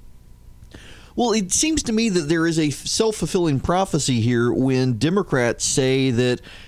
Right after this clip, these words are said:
the Trump administration wants your voter registration file to har-, target you and harass you.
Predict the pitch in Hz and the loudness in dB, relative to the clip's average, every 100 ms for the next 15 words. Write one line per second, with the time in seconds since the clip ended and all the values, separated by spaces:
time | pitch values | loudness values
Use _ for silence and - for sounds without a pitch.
0 | - 123 139 143 135 127 - 190 175 147 | -4 0 2 2 0 -2 -2 0 0 0
1 | 143 - 143 131 151 127 123 131 147 - | 0 2 0 2 0 2 2 0 0 0
2 | 135 117 143 139 127 113 107 143 147 143 | 0 2 2 2 2 0 0 0 0 0
3 | 127 120 107 107 107 104 123 - 139 139 | 0 0 2 2 0 0 -2 0 -2 0
4 | 127 135 110 101 110 120 123 - 98 82 | 0 0 0 2 2 2 0 -2 -2 -2